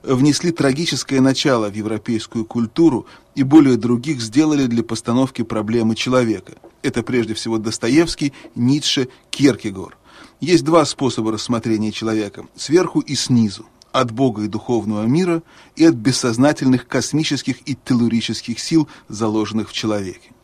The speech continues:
Из тех, которые смотрели на человека снизу, быть может, наибольшее значение имеют Маркс и Фрейд,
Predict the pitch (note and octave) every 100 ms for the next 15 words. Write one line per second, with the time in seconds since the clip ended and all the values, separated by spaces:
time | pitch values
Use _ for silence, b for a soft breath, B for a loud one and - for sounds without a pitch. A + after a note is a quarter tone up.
0 | _ _ - A2+ - B2+ - A#2 A#2+ A2
1 | B2 A2+ B2 A#2+ A2 - A#2+ A2+ A2+ -
2 | E3+ F#3 G2 - B B B C3 C#3+ F#3
3 | D#3 C3+ C#3 C3+ F#3 F3+ D#3+ C#3+ D3 D3+
4 | C#3+ C#3 B2 B2 B2+ A#2 A2+ C3 C#3+ -
5 | - C3 - B2 A2 F#2